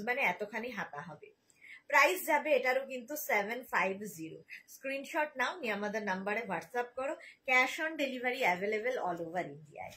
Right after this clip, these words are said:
আচ্ছা, এই যাচ্ছে small, medium, large, Excel, double Excel, ট্রিপল এক্সেল, ফোর এক্সেল।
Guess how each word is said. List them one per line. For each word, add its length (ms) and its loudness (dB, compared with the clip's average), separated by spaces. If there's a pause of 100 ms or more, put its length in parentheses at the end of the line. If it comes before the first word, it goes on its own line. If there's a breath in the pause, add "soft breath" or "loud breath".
(440 loud breath)
আচ্ছা, 360 -8 (200 loud breath)
এই 280 4
যাচ্ছে 380 4
small, 500 2
medium, 560 -2
large, 400 4
Excel, 400 0
double 280 2
Excel, 420 0
ট্রিপল 560 -4
এক্সেল, 380 2 (200)
ফোর 200 -2
এক্সেল। 380 -4